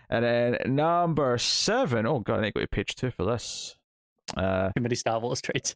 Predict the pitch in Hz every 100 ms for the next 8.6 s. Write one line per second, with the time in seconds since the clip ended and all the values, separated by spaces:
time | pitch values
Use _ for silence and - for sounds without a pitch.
0 | _ - 143 123 123 107 107 110 101 104
1 | - 95 - 92 95 - _ _ _ -
2 | 104 104 104 120 113 - - 117 101 123
3 | 185 151 110 - 87 64 90 113 110 -
4 | - - - 127 120 113 - 110 110 113
5 | - 113 92 85 90 98 92 90 90 87
6 | - - _ _ _ - 151 143 175 135
7 | 127 120 107 - - 131 123 110 107 107
8 | - 113 98 - -